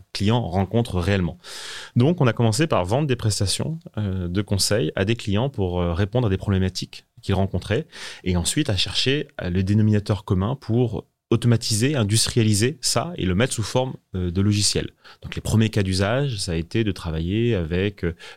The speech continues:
des acteurs de la, euh, distribution, euh, nourriture, euh, congelée ou <laughs> réfrigérée, euh, pour les aider en fait à identifier sur quel bâtiment en priorité ils devaient installer, euh, du comptage, euh, pour remonter la donnée et où est-ce qu'ils devaient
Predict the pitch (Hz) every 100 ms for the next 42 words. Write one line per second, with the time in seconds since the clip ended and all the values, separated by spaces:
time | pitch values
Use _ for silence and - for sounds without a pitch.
0 | - 78 78 92 95 - 98 98 98 85
1 | 80 85 85 82 78 78 78 78 95 -
2 | 98 92 92 - 98 98 90 80 78 95
3 | 92 - - 101 87 82 82 82 - 104
4 | 101 95 107 131 95 87 - 90 90 -
5 | - - 101 101 110 101 104 110 135 147
6 | - - 90 87 - 110 98 95 101 117
7 | 101 - 120 120 90 92 104 101 - -
8 | 123 - 90 120 104 98 101 107 101 -
9 | 95 95 98 95 110 107 85 82 90 87
10 | - 98 107 104 87 80 90 - 98 95
11 | 95 87 82 - - - 80 80 85 85
12 | 90 90 87 82 87 123 123 87 101 117
13 | 98 90 90 117